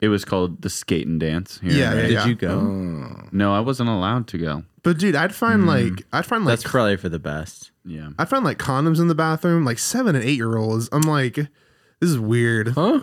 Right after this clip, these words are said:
Speaker 1: Maybe not, maybe not the same.
Speaker 2: Yeah, no, it's not the same for sure.
Speaker 3: Mm-hmm.
Speaker 2: But I worked there and I,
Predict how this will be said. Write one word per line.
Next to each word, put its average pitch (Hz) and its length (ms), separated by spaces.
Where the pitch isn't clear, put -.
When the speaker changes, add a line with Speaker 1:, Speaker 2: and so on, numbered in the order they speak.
Speaker 1:
Maybe 117 340
not, 101 340
maybe 104 220
not 87 200
the - 80
same. 76 480
Speaker 2:
Yeah, 131 240
no, 131 180
it's 127 140
not 107 140
the 110 100
same 113 240
for 113 100
sure. 113 220
Speaker 3:
Mm-hmm. 110 100
Speaker 2:
But 131 280
I 131 120
worked 156 260
there 135 400
and 117 320
I, 117 140